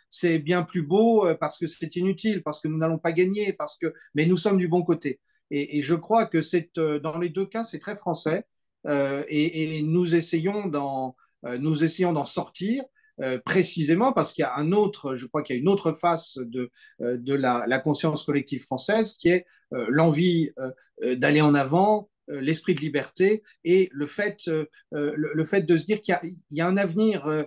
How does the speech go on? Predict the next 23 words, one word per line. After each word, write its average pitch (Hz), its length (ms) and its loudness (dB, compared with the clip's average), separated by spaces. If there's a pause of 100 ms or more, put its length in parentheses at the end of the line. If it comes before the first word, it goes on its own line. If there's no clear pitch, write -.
(260)
faut, 165 140 -4
faut 185 140 2
se 180 80 -4
rappeler, 208 500 2 (220)
euh, - 100 -4
faut 185 120 0
se 175 80 -4
rappeler 196 280 2
Charles 180 280 0
Péguy, 185 460 -2 (180)
la 151 160 -2
petite 165 320 -4
fille 175 200 0
Espérance. 165 720 0 (300)
Effectivement, 185 580 2
c'est 208 140 4
la 180 100 6
plus 180 180 -2
petite 202 320 -2
des 156 140 2
trois 160 320 2
vertus, 160 580 -4
dit-il, 135 520 -4